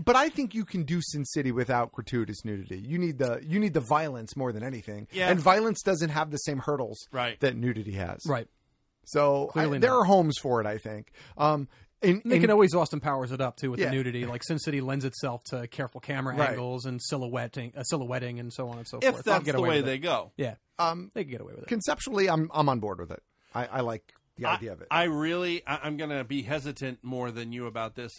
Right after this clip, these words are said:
Speaker 2: because I really dug the first movie. The first movie was a
Speaker 3: Love the first
Speaker 2: really
Speaker 3: movie.
Speaker 2: faithful adaptation of that book.
Speaker 3: I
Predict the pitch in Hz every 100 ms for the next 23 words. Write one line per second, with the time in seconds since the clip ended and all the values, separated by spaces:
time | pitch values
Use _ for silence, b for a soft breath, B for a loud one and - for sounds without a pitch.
0 | _ - 117 - 117 117 113 110 98 _
1 | 131 127 110 123 139 139 123 104 120 117
2 | 120 113 110 123 110 - 110 107 120 120
3 | b b b b 120 - 160 139 143 131
4 | 127 120 107 117 113 143 151 143 147 143
5 | 143 135 139 139 139 131 143 139 131 127
6 | 123 - 131 117 120 110 113 104 101 117
7 | 107 - _ 247